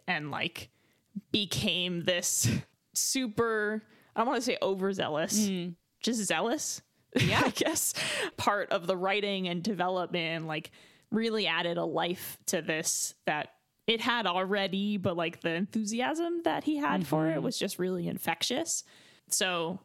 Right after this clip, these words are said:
Speaker 1: Ashman and Alan Menken had previously written the very successful off-Broadway stage musical Little Shop of Horrors.
Speaker 2: Mm-hmm.
Speaker 1: Maybe you've heard of it. <laughs> Pretty good. But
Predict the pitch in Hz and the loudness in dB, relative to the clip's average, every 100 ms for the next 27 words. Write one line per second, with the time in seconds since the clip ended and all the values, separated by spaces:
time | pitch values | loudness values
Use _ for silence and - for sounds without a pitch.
0 | _ _ 202 208 - 190 190 185 - 180 | _ _ 0 2 0 0 0 0 0 0
1 | 160 170 185 185 170 165 165 180 247 233 | 0 0 0 0 -2 -2 0 0 0 -2
2 | 175 175 - 185 190 185 190 180 175 - | -2 -4 -2 0 0 0 -2 0 0 0
3 | 170 156 196 - - _ 180 175 170 165 | -2 -2 -4 -6 -20 _ -2 0 0 0
4 | 156 - - 165 - 180 - 151 - 156 | 0 -2 -2 -4 -2 -2 -2 -2 -2 -2
5 | 151 - - - 180 - 175 175 190 196 | -2 -2 0 -2 -2 -4 -4 -2 -2 -2
6 | 180 208 - 339 349 - - - 294 175 | -4 -4 -4 -4 -6 -6 -2 -2 0 -2
7 | 135 135 - 285 - 147 - - 262 - | -4 -6 -8 -10 -6 -8 -4 -4 -4 -6
8 | - 170 160 165 294 277 - - 233 214 | -4 -2 -2 4 6 8 6 6 2 2
9 | 240 175 190 - - 185 277 - 190 - | 0 -2 -2 0 0 0 -2 0 -2 0
10 | - 262 - - - - - 190 175 | -2 -4 -6 -12 -14 -4 0 2 0